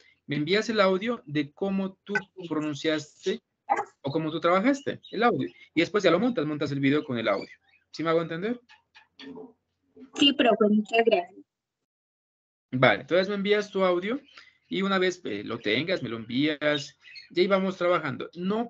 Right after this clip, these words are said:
Speaker 1: eh, Maverick, no me impo-, a mí, ya a mí no me interesa que sea perfecto. Aquí nos vamos a confundir, van a haber bastantes errores.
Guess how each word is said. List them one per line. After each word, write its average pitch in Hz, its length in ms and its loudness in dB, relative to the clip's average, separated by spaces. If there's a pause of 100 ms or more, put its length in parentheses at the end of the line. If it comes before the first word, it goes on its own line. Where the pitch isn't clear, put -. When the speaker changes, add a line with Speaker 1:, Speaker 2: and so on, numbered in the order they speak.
(160)
Speaker 1:
eh, 147 140 -2
Maverick, 156 380 -2
no 175 140 -6
me 190 100 -4
impo-, - 280 -8
a 156 80 -8
mí, 180 160 -12 (140)
ya 175 180 -2
a - 20 -2
mí 214 60 -4
no 240 80 -4
me 240 80 -2
interesa 196 280 -4
que 185 100 -6
sea 165 120 -4
perfecto. 139 540 -4 (500)
Aquí 143 160 -8
nos 151 140 -2
vamos 147 220 -4
a 131 40 -6
confundir, 127 600 -8
van 135 160 0
a - 20 -4
haber 120 160 -2
bastantes 110 460 -12
errores. 156 500 0